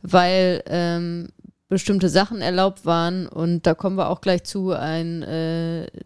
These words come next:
Merkmal, was besonders ist, ist, dass, äh, es Pacer erlaubt waren und Pacer auf der Radstrecke erlaubt waren, wo bei einem normalen Ironman Windschattenfahren nicht erlaubt ist, war jetzt eben bei dem Projekt explizit, äh, Windschattenfahren erlaubt. Und, ähm, ich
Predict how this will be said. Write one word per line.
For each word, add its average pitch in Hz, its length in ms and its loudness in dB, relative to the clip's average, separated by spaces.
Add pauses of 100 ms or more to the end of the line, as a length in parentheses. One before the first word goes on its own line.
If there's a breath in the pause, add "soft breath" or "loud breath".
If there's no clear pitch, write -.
(520)
Merkmal, 180 580 2
was 160 360 -4
besonders 170 440 2
ist, 170 120 -6
ist, 165 140 -10
dass, - 220 -8
äh, 104 380 -2
es 165 180 -2 (140)
Pacer 196 320 4
erlaubt 170 380 2
waren 165 200 -2
und 156 120 -6
Pacer 165 320 0
auf - 80 -10
der 135 140 -4
Radstrecke 160 420 -6
erlaubt 123 380 -6
waren, 135 240 -2
wo 156 200 2 (160)
bei 165 100 4
einem 156 220 -2
normalen 160 480 0
Ironman 180 640 0 (640 loud breath)
Windschattenfahren 208 760 4
nicht 254 180 0
erlaubt 175 460 4
ist, 180 340 0
war 165 220 0
jetzt 165 320 -2
eben 160 220 -6
bei 151 100 -2
dem 220 160 0
Projekt 165 360 0
explizit, - 640 -6
äh, 156 300 0
Windschattenfahren 165 760 0
erlaubt. 143 440 -8
Und, 156 320 -6
ähm, 143 280 -4
ich - 180 -12